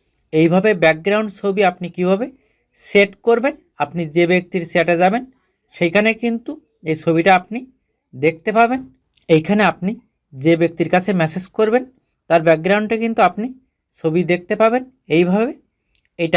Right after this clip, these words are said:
আপনি কিভাবে সেট করবেন আজকের দেখাবো। চ্যানেলে নতুন হলে প্লিজ সাবস্ক্রাইব করবেন এবং বেল বাটন বাজাবেন। আর Facebook হলে ফলো এবং শেয়ার করবেন প্লিজ। ফার্স্ট আপনি প্লে স্টোরে ক্লিক করবেন। প্লে স্টোরে ক্লিক করার পরে সার্চ বারে আপনি ডিজাইনার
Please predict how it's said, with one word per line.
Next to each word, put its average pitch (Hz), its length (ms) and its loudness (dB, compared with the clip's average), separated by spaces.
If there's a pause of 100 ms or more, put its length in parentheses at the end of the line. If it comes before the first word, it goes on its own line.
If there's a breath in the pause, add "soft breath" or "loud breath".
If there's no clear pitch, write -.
আপনি 165 140 -12 (100)
কিভাবে 185 300 0 (100)
সেট 180 140 -4 (120)
করবেন 220 240 -4 (320)
আজকের 156 240 -4 (100)
দেখাবো। 160 300 0 (340)
চ্যানেলে 208 320 2 (100)
নতুন 180 200 -4
হলে 208 200 2
প্লিজ 196 220 -2
সাবস্ক্রাইব 185 420 -2 (120)
করবেন 214 320 0
এবং 190 120 0 (120)
বেল 175 180 2
বাটন 190 260 4
বাজাবেন। 220 300 -2 (600)
আর 165 160 -2
Facebook 170 260 2
হলে 208 200 4
ফলো 170 200 2
এবং 202 80 0 (100)
শেয়ার 180 180 4 (100)
করবেন 208 360 -2
প্লিজ। 240 200 -4 (420)
ফার্স্ট 165 260 2 (120)
আপনি 156 200 -6 (420)
প্লে 156 180 2 (100)
স্টোরে 196 280 0
ক্লিক 202 200 -2 (100)
করবেন। 233 240 -2 (460)
প্লে 160 220 2
স্টোরে 208 280 2
ক্লিক 190 220 0
করার 220 240 2
পরে 202 140 0 (100)
সার্চ 175 280 2
বারে 214 120 2 (100)
আপনি 196 180 -10 (480)
ডিজাইনার 185 460 0